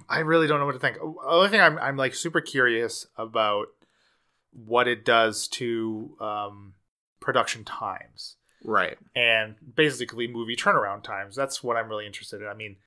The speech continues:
Speaker 1: I, uh, that's, so what exactly has Chris Evans, like, said about this?
Speaker 2: Oh, he just said, you know, it's disgraceful and unethical to, to do it. And where my argument would be with Chris Evans is that,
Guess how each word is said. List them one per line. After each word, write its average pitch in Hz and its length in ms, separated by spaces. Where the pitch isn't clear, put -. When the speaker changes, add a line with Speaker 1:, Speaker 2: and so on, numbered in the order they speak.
Speaker 1:
I, 160 200
uh, 143 280
that's, 135 380
so 170 120
what 175 160
exactly 185 280
has 139 120
Chris - 440
Evans, 139 580
like, 113 160
said 147 220
about 113 240
this? - 260
Speaker 2:
Oh, 247 180
he 226 220
just 208 260
said, 165 260
you 147 120
know, 131 160
it's 117 260
disgraceful 117 1400
and 101 680
unethical 98 1080
to, 101 160
to - 220
do 139 240
it. 76 300
And 139 180
where 151 140
my 143 180
argument 151 480
would 131 160
be 123 200
with 113 180
Chris 117 260
Evans 113 400
is 113 140
that, 110 340